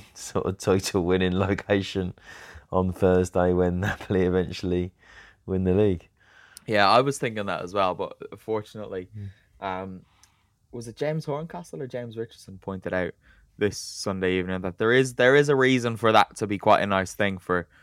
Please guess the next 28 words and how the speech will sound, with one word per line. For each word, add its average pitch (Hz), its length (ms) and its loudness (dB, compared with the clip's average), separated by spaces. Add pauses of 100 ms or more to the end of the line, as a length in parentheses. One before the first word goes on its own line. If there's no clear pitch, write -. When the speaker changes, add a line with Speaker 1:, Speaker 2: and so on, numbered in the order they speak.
(280)
Speaker 2:
for 101 140 -2
Napoli 92 380 2
as 87 140 -2
well, 87 220 4
because 92 300 -4
it's - 120 -8
where 98 240 6
De 101 260 0
Laurentiis 104 680 0
got 107 160 -2
his 92 140 -6
first - 480 -6 (480)
Serie 104 240 2
A 92 140 8
win 98 320 -2 (500)
as 98 160 -2
Napoli 98 380 0
owner. 92 340 0 (400)
Um, 95 260 0
Spalletti 101 640 0
obviously 98 320 -2
has 95 200 0
the, 95 320 0
the 95 80 -8
sentiment 95 500 -2
of 95 80 -8
having 92 280 0
been, 92 220 -6